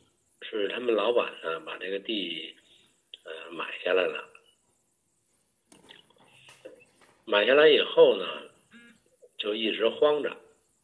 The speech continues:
荒着呢，他就拿这个围墙围起来，弄个大铁门锁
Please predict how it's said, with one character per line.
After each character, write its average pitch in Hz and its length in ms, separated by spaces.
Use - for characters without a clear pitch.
荒 147 380
着 113 160
呢， 90 220
他 95 160
就 101 160
拿 90 260
这 98 180
个 85 280
围 92 180
墙 98 320
围 95 160
起 - 80
来， - 400
弄 92 160
个 90 80
大 92 160
铁 - 80
门 - 180
锁 - 180